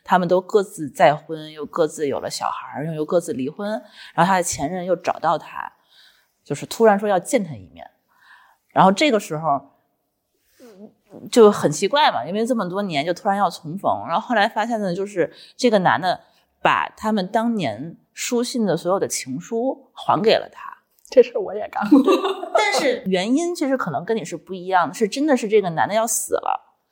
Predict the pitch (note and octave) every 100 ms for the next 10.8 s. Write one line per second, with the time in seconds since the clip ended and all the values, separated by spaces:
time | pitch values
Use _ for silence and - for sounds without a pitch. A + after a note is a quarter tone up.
0 | _ G#3 G3 - C#4+ C4+ C4+ D4 D4+ C#4
1 | B3 C4 C4+ C4+ C#4+ C4+ B3+ C4 B3+ E4+
2 | G#4 - - C#3 B2+ B2 F#2 D#2+ - _
3 | _ _ _ F3 E3+ B2+ - - _ -
4 | C4+ D4+ D4 C#4 C4+ A#3+ A#3+ C4+ B3 B2+
5 | G#3 B3 - E3+ G#3 A#3 C4+ C4 C4+ C4+
6 | A#3 D#3 E3+ A#3+ A#3+ A3 C3+ - - G3+
7 | A#3+ C4 B3 C4 C4+ C#4 A3+ - C4+ E3+
8 | - _ _ _ D4 A3+ G#3 F#3 A3+ C4
9 | C4+ - - A#3+ C4 D4 D4+ F#4+ D#4+ D4+
10 | F4 C#4+ B3 C4+ D#3+ D#3 G#3+